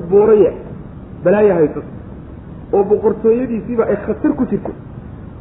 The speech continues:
ayay jaaniskaa damceen inay ka faa'iidaystaan oo waxay yidhahdeen,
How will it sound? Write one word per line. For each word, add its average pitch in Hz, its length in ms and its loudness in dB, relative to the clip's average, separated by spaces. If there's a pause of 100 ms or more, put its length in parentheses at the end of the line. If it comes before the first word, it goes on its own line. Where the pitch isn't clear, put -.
ayay 220 360 2
jaaniskaa 214 500 0
damceen 202 320 -2
inay 208 180 4
ka 202 160 -2
faa'iidaystaan 190 560 0
oo 196 60 0
waxay 202 200 0
yidhahdeen, 156 340 0